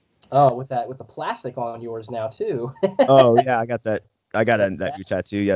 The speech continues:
Speaker 2: uh, two days ago. The abortogram from Ritualistic Human Sacrifice. It's got, like, a,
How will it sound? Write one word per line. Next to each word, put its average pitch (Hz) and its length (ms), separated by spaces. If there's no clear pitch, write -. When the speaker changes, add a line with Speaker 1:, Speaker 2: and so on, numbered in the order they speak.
Speaker 2:
uh, 90 140
two 101 140
days 90 200
ago. 87 360
The 110 160
abortogram 104 760
from 95 320
Ritualistic 101 500
Human 101 140
Sacrifice. 101 340
It's 107 160
got, 151 220
like, 117 200
a, 101 220